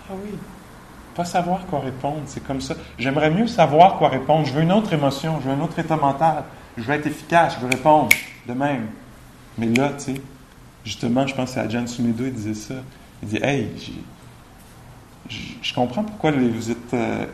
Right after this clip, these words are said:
comment il disait ça ? Je comprends pourquoi vous êtes névrosés, les Occidentaux. » Il disait, euh, il est moine, dans ses vœux,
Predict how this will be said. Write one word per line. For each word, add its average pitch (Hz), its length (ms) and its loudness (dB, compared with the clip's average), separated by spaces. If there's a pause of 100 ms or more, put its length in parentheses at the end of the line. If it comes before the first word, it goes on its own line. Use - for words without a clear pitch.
(120)
comment 131 140 -4
il 160 60 -2
disait 123 160 -6
ça ? 127 120 -10
Je - 80 -8
comprends 185 200 -2
pourquoi 180 200 -4
vous 131 140 -6
êtes 131 100 0
névrosés, 131 640 4
les 165 180 0
Occidentaux. » 139 640 -2 (1300)
Il 123 60 -10
disait, 123 360 2 (140)
euh, - 40 0 (840)
il 131 60 -2
est 127 40 0
moine, 127 480 8
dans 127 160 4
ses 127 240 4
vœux, 139 480 2